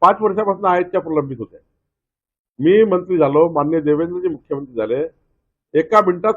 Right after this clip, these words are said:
फाईल क्लिअर झाली, अडुसष्ट अधिकारी सिलेक्शन ग्रेडमध्ये गेले, त्यापैकी बारा आयएस झाले, बारा आयएस झाले,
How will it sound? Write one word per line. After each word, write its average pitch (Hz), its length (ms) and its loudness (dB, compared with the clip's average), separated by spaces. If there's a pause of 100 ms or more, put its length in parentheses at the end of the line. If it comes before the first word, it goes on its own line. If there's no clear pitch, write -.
फाईल 175 200 -2
क्लिअर 156 240 0
झाली, 123 400 -6 (520)
अडुसष्ट 196 500 0
अधिकारी 190 400 0
सिलेक्शन 160 420 -4
ग्रेडमध्ये 139 380 -2
गेले, 117 260 -2 (440)
त्यापैकी 196 340 0
बारा 214 320 4
आयएस 247 120 2
झाले, 196 260 0 (1900)
बारा 156 200 4
आयएस 214 220 6
झाले, 120 260 0